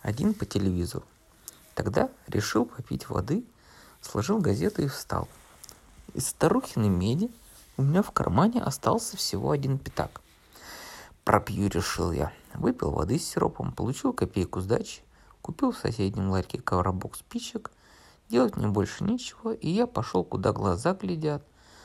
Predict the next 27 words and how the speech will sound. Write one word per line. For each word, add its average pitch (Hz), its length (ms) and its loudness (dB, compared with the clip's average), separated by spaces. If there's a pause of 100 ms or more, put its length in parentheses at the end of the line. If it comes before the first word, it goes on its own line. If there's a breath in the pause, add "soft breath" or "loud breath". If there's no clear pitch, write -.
(200 loud breath)
на - 80 -2
неширокую 107 720 2
улицу 214 420 -2
между 101 260 0
магазином 95 640 0
два 175 260 2
и 196 40 2
столовой 139 560 -2
одиннадцать. - 560 -10 (1120 loud breath)
Прохожих - 600 2
на - 100 2
улице 156 380 -2
не 98 180 0
было. - 220 -8 (560 soft breath)
Меня 233 260 4
обогнал 104 380 2
большой 92 380 0
пыльный 90 320 -2
грузовик 98 500 0
с 196 40 -2
грохочущим 160 680 -2
трейлером. 123 460 0 (720 loud breath)
Водитель, 196 480 0
высунув 87 560 -2
в 92 40 2
окно 90 300 0
локоть 208 340 0